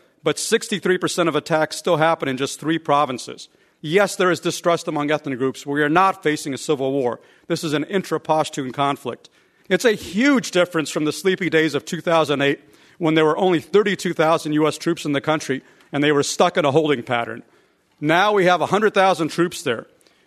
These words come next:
The last of the surge forces only arrived in September, but already they're making a difference. Airstrikes have more than doubled over the past year, and yet, according to the U N, civilian deaths from nato bombings were down sixty-four percent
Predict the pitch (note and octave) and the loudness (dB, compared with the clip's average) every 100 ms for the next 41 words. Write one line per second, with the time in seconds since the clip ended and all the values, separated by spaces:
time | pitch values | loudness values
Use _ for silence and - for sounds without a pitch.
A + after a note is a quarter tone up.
0 | _ D3 D3+ E3+ G3 - D#3+ D3 E3 E3+ | _ 0 2 4 2 0 -6 -2 -2 -2
1 | - D#3 D3 A2 D#3+ E3+ D3+ C#3 D3+ D#3 | -2 -2 -2 -2 0 2 2 4 2 2
2 | D3+ - D3 - D3+ C3 A#2+ E3 F3 F3 | -2 -2 -2 0 0 0 2 4 4 4
3 | A3 A#3+ D#3+ D3 D3+ D3+ C3 B2 C#3 - | 4 2 2 0 0 0 -2 -2 -2 -4
4 | A2 - - _ _ _ _ F3 F#3+ - | -10 -14 -20 _ _ _ _ 0 0 2
5 | E3 C#3 - C3+ D#3+ D3 A#2 D#3+ D3+ D3 | 0 0 -4 0 0 0 2 2 2 0
6 | C3 B2+ - C#3+ C3 - - C3+ C3+ C#3+ | 0 -2 -2 0 0 -2 -4 -2 0 0
7 | C3+ - E3 D3+ C#3+ B2+ B2+ D3 D#3 B2+ | 0 0 0 0 -4 -4 0 2 2 -2
8 | - - _ _ - D3+ B2 F#3 F3+ C#3+ | -8 -20 _ _ -12 -2 2 2 2 2
9 | C#3+ - - B2 C#3+ D3 B2 C3 C#3 B2+ | 2 0 -4 0 2 2 0 0 0 -2
10 | B2+ B2+ C3+ B2 - F3 - C3 D3 C#3+ | -2 0 -2 -2 -6 -8 -10 -6 -4 -2
11 | C#3 - C#3 | -4 -2 -2